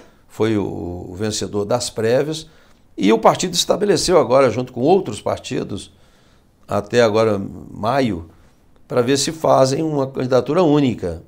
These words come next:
Então, estão conversando ainda. Nós temos até julho pra você fazer a aliança, né? Definir, de fato, a chapa majoritária.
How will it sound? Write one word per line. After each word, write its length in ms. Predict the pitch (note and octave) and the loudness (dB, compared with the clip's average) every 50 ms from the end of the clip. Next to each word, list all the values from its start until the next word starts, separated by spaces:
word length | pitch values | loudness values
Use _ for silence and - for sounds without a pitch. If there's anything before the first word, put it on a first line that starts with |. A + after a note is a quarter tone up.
| _ _ _ | _ _ _
Então, 160 | - - C#3 | -12 -10 -10
estão 280 | C3+ C3 - - - - | -10 -10 -12 -12 -12 -10
conversando 640 | - B3 B3 C#4 C#4 - - - D3 E3 F3 D#3+ C3 | -8 -6 -6 -4 -4 -4 -2 -2 0 0 0 0 0
ainda. 420 | A2+ B2+ E3 F3+ D#3 A2+ F2 - - - - - _ | 0 -2 -2 -2 -4 -4 -4 -6 -12 -20 -20 -18 _
Nós 140 | - A#2+ B2 | -8 -6 -6
temos 240 | - E3 D#3+ D3+ D3+ | -4 -2 -2 2 2
até 240 | - - G3+ G3 D3 | 2 2 2 2 2
julho 540 | A2 A#2+ D#3+ G3+ F#3 C3+ G#2+ F2+ E2+ F2 - - _ _ _ _ _ _ _ _ _ _ _ _ | 2 2 2 2 0 0 -2 -6 -6 -10 -16 -20 _ _ _ _ _ _ _ _ _ _ _ _
pra 120 | - B2 | -8 -6
você 300 | C3+ B2+ A2+ - D3 D3 | -6 -4 -4 -4 -4 -4
fazer 380 | - - C3 A2+ G2+ B2+ C3 B2 | -2 0 0 0 0 0 0 2
a 80 | B2+ | 2
aliança, 520 | C3 C#3+ D3 C3+ B2 B2 A#2+ A2 - G#2 G2 | 0 0 2 2 2 0 0 -2 -4 -6 -4
né? 220 | G#2 A2 A#2 A2 | -4 -4 -4 -4
Definir, 640 | G#2 G#2+ A#2 A2+ - A2 G#2 A2 B2 C3 B2 G2+ - - - - - - - - - - - - | -4 -6 -6 -6 -6 -8 -6 -4 -4 -4 -4 -4 -8 -16 -20 -20 -20 -20 -20 -20 -20 -20 -16 -10
de 180 | G#2 A2+ A2+ | -8 -8 -8
fato, 420 | - - B2+ A2+ A#2 A#2+ A#2+ C3+ C3+ | -4 0 4 4 6 6 4 4 2
a 60 | C3 | 2
chapa 380 | - - B2 A#2+ - - A#2+ | 2 2 2 0 0 -2 -4
majoritária. 760 | A#2+ B2 A2+ B2+ C3+ D3+ D3+ D#3 - G#2+ G2+ F#2+ F2+ E2+ E2 | -4 -4 -4 -4 -4 -4 -6 -4 -2 -2 -2 -2 -2 -6 -8